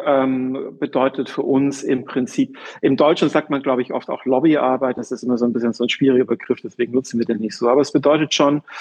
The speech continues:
genau, dann in den Vereinten Nationen zu sein, auf Diplomaten einzuwirken, um Resolutionen in bestimmte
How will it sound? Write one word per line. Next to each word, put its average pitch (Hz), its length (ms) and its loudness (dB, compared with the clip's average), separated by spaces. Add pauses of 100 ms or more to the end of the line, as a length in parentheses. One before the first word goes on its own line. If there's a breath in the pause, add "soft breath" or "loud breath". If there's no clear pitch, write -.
(320 loud breath)
genau, 127 280 2
dann 123 360 0
in 156 140 2
den 160 140 2
Vereinten 147 380 0
Nationen 135 440 0
zu 131 100 -2
sein, 127 540 0
auf 127 280 -2
Diplomaten 120 640 0
einzuwirken, 120 880 0
um 123 360 2
Resolutionen 123 760 -4
in 113 60 -12
bestimmte 123 600 2